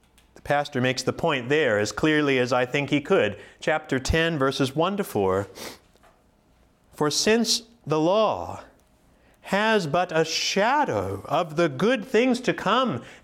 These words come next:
instead of the true form of these realities, it can never,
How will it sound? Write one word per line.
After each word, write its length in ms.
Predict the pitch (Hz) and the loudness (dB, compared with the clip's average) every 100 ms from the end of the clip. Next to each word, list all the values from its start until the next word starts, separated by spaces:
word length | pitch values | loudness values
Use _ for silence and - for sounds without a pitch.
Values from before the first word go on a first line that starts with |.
| - | -4
instead 800 | 170 190 175 - 160 202 247 233 | 0 2 2 0 0 2 4 4
of 420 | 170 254 170 156 | 4 2 0 -2
the 120 | 160 | -4
true 460 | 160 - 185 220 240 | -2 -2 2 4 2
form 460 | 240 202 233 247 | 2 2 4 4
of 140 | 208 170 | 2 2
these 240 | 196 208 | 2 2
realities, 800 | 185 185 226 156 110 104 107 - _ _ _ _ _ _ _ _ - | 2 2 2 0 -2 -4 -8 -14 _ _ _ _ _ _ _ _ -2
it 260 | 190 240 240 | 0 0 -2
can 320 | 220 214 202 | 0 2 4
never, 520 | 214 202 113 101 98 | 2 2 2 2 -2